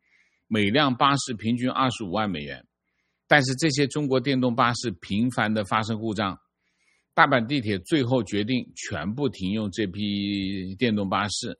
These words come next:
啊。那么这种，这批电动巴士是为二零二五年大阪世博会采购的啊。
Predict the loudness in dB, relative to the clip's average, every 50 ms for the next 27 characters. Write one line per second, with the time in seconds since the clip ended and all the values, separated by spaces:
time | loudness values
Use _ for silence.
0 | _ _ -20 -20 -20 _ _ _ _ _ _ _ _ _ _ _ _ _ _ _
1 | _ _ -6 0 2 4 4 4 4 2 2 0 0 0 0 0 0 0 -2 0
2 | 0 0 0 -2 -4 0 2 2 2 2 0 -4 0 0 0 0 0 -2 0 2
3 | 2 2 2 0 -2 -2 -4 -4 -2 0 0 0 2 2 2 2 4 4 4 4
4 | 4 4 2 2 2 0 -2 -2 -2 -2 -2 -4 -4 0 0 2 2 2 -2 -2
5 | -6 -6 -6 -6 -6 -4 -4 -4 -2 0 0 0 0 2 0 0 0 -2 -10 -10
6 | -6 0 0 2 2 0 -2 -10 _ _ _ _ -20